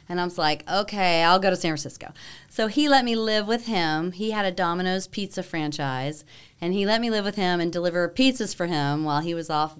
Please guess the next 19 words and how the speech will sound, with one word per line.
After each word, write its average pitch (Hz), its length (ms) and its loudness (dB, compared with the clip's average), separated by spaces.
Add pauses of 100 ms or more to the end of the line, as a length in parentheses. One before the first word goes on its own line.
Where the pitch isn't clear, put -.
(160)
having 147 260 -2
fun. 139 400 -2 (340)
And 190 320 2
so 185 160 4
I 185 140 6
was 208 160 2
working 196 340 0
for 175 120 0
him. 170 280 4
And 175 260 -2
then 180 160 2
I 180 140 4
moved, 214 500 -2
got 190 200 4
myself, 208 420 0 (480)
moved 208 340 -4
into 226 200 -2
San 196 180 -2
Francisco 160 800 -2